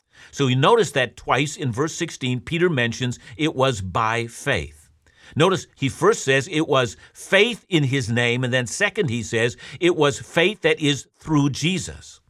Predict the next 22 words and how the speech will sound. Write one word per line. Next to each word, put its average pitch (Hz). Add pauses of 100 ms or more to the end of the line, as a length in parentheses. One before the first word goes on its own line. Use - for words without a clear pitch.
(540)
So -
let's 254
examine 131
both 147
of 120
those 110
expressions 101
to -
make 151
sure 147
we 123
understand 135
what 120
Peter's 110
saying. 85 (580)
What 151
does 226
Peter 202
mean 117
when 110
he 160
says 135